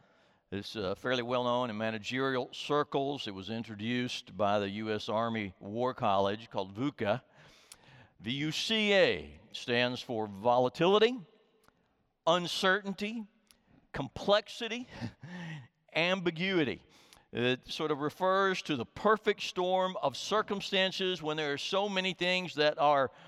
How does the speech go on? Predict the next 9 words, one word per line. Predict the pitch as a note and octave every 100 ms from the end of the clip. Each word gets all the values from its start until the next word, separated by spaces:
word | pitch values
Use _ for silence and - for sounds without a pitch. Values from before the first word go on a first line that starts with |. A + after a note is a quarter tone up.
| - - _ -
unknown. | F#3+ G3+ G#3 G#3 F3+ F#3 D#3+ A#2+
Or | G#2+ B2
as | -
the | A#2
Harvard | C#3 E3+ G#3+ G3+ E3+
Business, | D3+ F3 - E3 - -
uh, | C3+ B2+
Review | C3+ C3 D3 D3+
said, | D3 - C#3+ C3+ A#2+